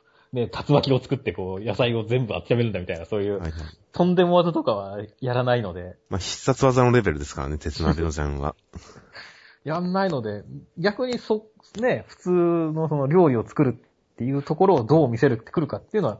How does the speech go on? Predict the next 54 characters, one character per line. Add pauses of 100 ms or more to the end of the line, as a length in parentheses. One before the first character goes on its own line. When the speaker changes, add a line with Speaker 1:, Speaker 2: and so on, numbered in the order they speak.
Speaker 1:
ち
ょ
っ
と (100)
注
目
で
す
ね。 (760)
Speaker 2:
ど
う
な
る
こ
と
や
ら。
い
や、
ま
あ、 (560)
ほ
ん
と
相
馬
は
毎
回
毎
回
ラ
ス
ト
の
引
き
が
い
い
で
す
よ
ね。
Speaker 1:
う
ん。 (560)
Speaker 2:
最
後
の
一
ペ
ー
ジ
が。